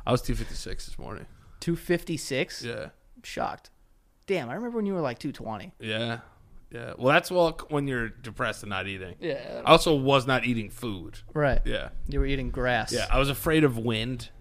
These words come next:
Speaker 1: Like, there's a lot, <laughs> there's a lot going on
Speaker 2: I was
Speaker 1: there.
Speaker 2: afraid of wind.
Speaker 1: But I did ask in my, I did post a picture with your,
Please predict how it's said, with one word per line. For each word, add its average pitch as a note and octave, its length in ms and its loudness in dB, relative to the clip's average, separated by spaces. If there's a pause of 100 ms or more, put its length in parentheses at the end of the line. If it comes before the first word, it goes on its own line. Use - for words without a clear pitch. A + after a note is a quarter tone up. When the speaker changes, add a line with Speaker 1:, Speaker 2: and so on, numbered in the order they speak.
(260)
Speaker 1:
Like, B2 140 0
there's C3 180 2
a C#3 120 10
lot, D3+ 200 10 (280)
<laughs> - 200 0
there's A3 200 10
a G3+ 100 10
lot F3 320 12
going E3+ 320 8
on D#3 220 12
Speaker 2:
I - 20 10
was D#3 100 8
Speaker 1:
there. E3 140 8
Speaker 2:
afraid G#3 180 10
of E3 100 2
wind. C#3+ 480 4 (200)
Speaker 1:
But D#3 280 6
I B2+ 100 4
did G3+ 280 8
ask C#3 520 4 (120)
in C3+ 140 0
my, B2+ 300 0
I A#2+ 80 0
did C#3+ 200 -2
post D3+ 220 -2
a C#3 40 -8
picture C3 420 0
with A#2+ 260 -2
your, A#2 320 0